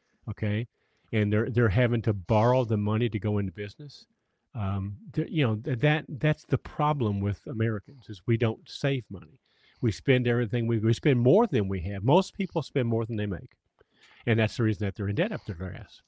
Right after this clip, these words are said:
you know, as opposed to, uh, you know, your, your income is your single biggest wealth builder. You know, listen, we're big proponents of Dave Ramsey. Somebody made fun of us one night. "All y'all do is cra-, is cram Dave Ramsey shit down people's throat."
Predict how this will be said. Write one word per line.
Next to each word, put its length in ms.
you 120
know, 180
as 180
opposed 560
to, 500
uh, 260
you 140
know, 60
your, 300
your 280
income 580
is 200
your 120
single 540
biggest 420
wealth 240
builder. 300
You 120
know, 80
listen, 220
we're 140
big 340
proponents 480
of 100
Dave 220
Ramsey. 220
Somebody 200
made 240
fun 160
of 80
us 160
one 120
night. 200
"All 180
y'all 220
do 80
is 100
cra-, 340
is 160
cram 260
Dave 200
Ramsey 340
shit 280
down 160
people's 320
throat." 280